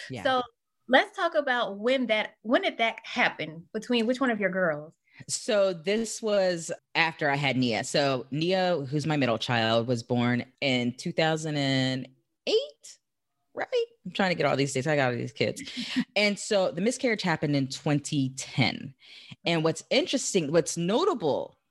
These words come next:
Speaker 1: about the timing of my miscarriage was that, remember I said that I was, that I was a, I'm a corporate America escapee. Like, I, you know,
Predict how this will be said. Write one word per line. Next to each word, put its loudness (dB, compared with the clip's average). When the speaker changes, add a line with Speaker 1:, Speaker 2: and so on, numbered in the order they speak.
Speaker 1:
about 0
the 0
timing -2
of -4
my 2
miscarriage 2
was -4
that, 2
remember 2
I 2
said -2
that 0
I 4
was, 0
that 2
I 4
was 4
a, -2
I'm 2
a 2
corporate 0
America 2
escapee. 0
Like, 0
I, 0
you 0
know, 2